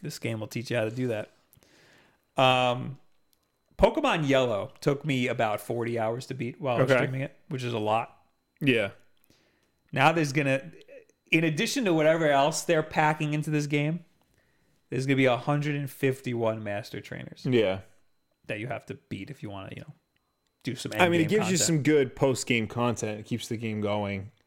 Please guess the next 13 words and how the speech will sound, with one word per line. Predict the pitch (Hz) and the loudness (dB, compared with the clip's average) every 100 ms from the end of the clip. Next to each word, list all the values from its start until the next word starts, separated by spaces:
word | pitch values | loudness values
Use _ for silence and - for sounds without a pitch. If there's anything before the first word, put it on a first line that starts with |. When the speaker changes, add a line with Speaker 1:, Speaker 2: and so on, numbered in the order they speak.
| _ _ _ _ - | _ _ _ _ -6
Speaker 2:
you | 139 | -4
Speaker 1:
Mm-hmm. | 107 | -2
Speaker 2:
know, | 98 | -2
but | 104 101 101 - _ _ _ _ _ _ _ _ _ _ - | -2 -4 -4 -8 _ _ _ _ _ _ _ _ _ _ 0
I | 104 113 | 4 4
don't | 110 | 4
know | 107 104 | 2 2
if | 101 - 117 | 2 -2 -2
me | 113 107 | -2 -2
personally, | - - 113 - 107 101 104 | -4 2 2 2 -4 0 0
I | 101 | 2
would | 101 | 0
wanna | 101 98 95 | -2 -4 -6